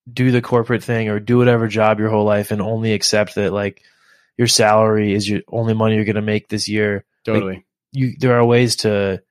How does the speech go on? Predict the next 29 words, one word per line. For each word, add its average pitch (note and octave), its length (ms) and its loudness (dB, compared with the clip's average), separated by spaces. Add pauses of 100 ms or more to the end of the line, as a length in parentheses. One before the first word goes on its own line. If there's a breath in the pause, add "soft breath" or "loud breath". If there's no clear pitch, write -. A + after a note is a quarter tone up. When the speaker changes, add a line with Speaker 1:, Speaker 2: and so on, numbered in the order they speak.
(160)
Speaker 1:
generate A2 280 -2
passive G#2 320 -2
income. G2 420 -6
Speaker 2:
Totally. G2+ 480 -6 (260)
Speaker 1:
We D3 80 2
talk D#3+ 180 4
about C3+ 360 4 (280)
inequality B2+ 760 2
and A2+ 160 -6
kind A#2+ 180 0
of A2 180 -4 (180)
creating C3 320 2
a B2 40 -2
more A#2+ 200 0
level A2+ 220 0
playing A#2 320 -2
field. A#2 420 2
Speaker 2:
Mm-hmm. G#2+ 340 -8 (400)
Speaker 1:
Dude, B2+ 180 -6
financial A#2+ 460 -2
education A2+ 480 -4
and G#2+ 80 -12
financial A2 320 -4
literacy. G#2+ 640 0
Speaker 2:
Mm-hmm. G#2+ 380 -8 (120)
Speaker 1:
Going D3+ 220 4
back C#3+ 180 4
to - 100 2
the A#2 460 4